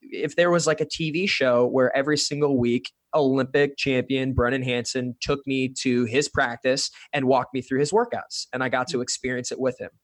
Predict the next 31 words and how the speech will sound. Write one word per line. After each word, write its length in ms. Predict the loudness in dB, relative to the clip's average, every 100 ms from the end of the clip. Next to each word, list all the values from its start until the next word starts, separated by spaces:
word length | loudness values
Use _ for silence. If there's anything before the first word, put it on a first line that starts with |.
| _ -20 _
That 100 | 2
would 120 | 4 4
have 40 |
been 80 | 0
the 60 |
greatest 300 | 2 2 2
thing 80 | 0
in 40 | -2
the 60 |
world. 340 | 0 2 0 -4
And, 240 | -2 -2 0
and 140 | -2
I 80 | 0
think 180 | 0 0
about 280 | 0 0
that, 260 | 0 0 -2 -8 _ _
and 260 | -4 -2 0
I 80 | -2
think 180 | 0 0
about 200 | 0 0
that 180 | 0 0
when 100 | 0
I'm 100 | 0
making 320 | -2 -4 -6
these 140 | -2
videos. 260 | 0 0 -2
I'm 60 |
like, 100 | -6
"Okay, 380 | -6 -2 0 0
what 360 | -2 0 0 0
would 240 | 2 2